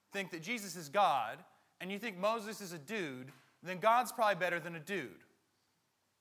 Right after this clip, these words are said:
Right? Maybe you don't know anything about Moses. Maybe you're like, "Is he the guy from that movie with the, the, the Charlton Heston guy?" What, what's, maybe you've never seen that one.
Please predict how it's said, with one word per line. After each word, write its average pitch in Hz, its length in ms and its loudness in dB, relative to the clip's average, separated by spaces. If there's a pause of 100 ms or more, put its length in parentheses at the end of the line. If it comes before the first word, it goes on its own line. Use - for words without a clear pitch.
(180)
Right? 185 260 4 (1000)
Maybe 247 120 2
you 277 60 2
don't 285 100 6
know 254 100 2
anything 247 280 2
about 233 200 10
Moses. 170 240 -2
Maybe 208 120 -2
you're 214 80 4
like, 185 100 0 (240)
"Is 185 80 -6
he 262 80 -4
the 247 100 2
guy 240 440 6
from 240 180 -2
that 202 180 4
movie 247 560 0
with 220 220 -4
the, 165 320 4 (800)
the, 151 100 -10 (400)
the 151 180 -6 (160)
Charlton 226 320 2
Heston 240 440 0
guy?" 240 420 6
What, 208 260 -4
what's, 214 200 -2 (1160)
maybe 151 200 -6
you've 131 100 -10
never 131 180 -6
seen 131 200 -12
that 117 160 -8
one. 110 160 -14